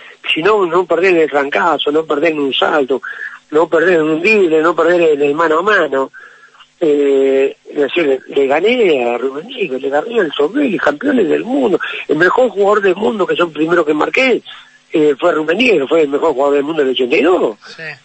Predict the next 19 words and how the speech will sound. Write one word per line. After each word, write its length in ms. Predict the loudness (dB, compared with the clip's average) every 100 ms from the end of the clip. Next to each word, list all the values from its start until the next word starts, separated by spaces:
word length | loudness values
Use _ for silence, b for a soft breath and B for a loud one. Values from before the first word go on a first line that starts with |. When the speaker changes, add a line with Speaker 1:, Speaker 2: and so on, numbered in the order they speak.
| -20 _ _
Speaker 1:
Después 320 | -2 2 2
marcar 300 | 2 2 2
a 60 | 2
Maradona, 640 | 2 2 2 2 2 2 0
después 240 | 0 0
marcar 300 | 0 0 0
a 120 | 2
este, 360 | 2 2 0 -2
marcar 260 | -2 0 0
al 160 | 2
otro. 440 | 2 2 0 -6 -18 B B _ _ -20 -20 -20 -20 _
¿Entendés? 400 | -6 -2 2 0 -2 _ _ _ _ _ -20 -20 -20 -4
Y 100 | -2
entonces 280 | 0 0 2
me 100 | 2
había 160 | 2
pro-, 480 | 2 0 2 0 -2
programado 640 | -2 0 0 0 2 2 4
de, 420 | 4 2 0 -2